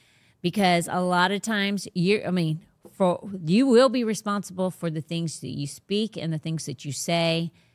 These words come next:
and the things that you prophetically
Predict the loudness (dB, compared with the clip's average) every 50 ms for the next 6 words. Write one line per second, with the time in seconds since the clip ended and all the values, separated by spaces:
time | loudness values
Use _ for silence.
0 | _ _ _ -6 -4 -4 -2 -4 -6 -6 -4 -4 -4 -4 -4 -6 -6 -6 -6 -6
1 | -4 -6 -8 -8 -10 -14 -12 -8 -6 -6 -6 -6 -10 -10 -8 -6 -4 -2 -2 -2
2 | -2 -4 -6